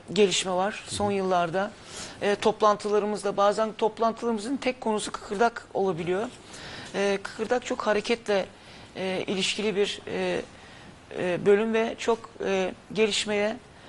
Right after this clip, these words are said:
Speaker 1: e, hala soru işaretleri çok fazla.
Speaker 2: Hı hı.
Speaker 1: E, kıkırdak, e, dejenerasyonu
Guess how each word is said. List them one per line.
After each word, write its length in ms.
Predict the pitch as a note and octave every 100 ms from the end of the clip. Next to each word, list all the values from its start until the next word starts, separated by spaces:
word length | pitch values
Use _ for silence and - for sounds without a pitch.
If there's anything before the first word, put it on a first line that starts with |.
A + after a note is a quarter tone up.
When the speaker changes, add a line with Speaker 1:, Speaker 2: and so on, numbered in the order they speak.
| - - -
Speaker 1:
e, 80 | G3
hala 360 | G3+ C4 B3
soru 240 | A#3 A#3+ A#3
işaretleri 460 | - A3 A3 G#3
çok 220 | - G#3+
fazla. 300 | - F#3 E3+
Speaker 2:
Hı 40 | F3+
hı. 720 | - G2 E2+ - - - G2+
Speaker 1:
E, 60 |
kıkırdak, 600 | G2 - - F#3 G#3 G3+ -
e, 300 | G3+ G3 F#3+ - - - - - -
dejenerasyonu 880 | E3 A3 A#3 A#3 A3+ A3 - A3+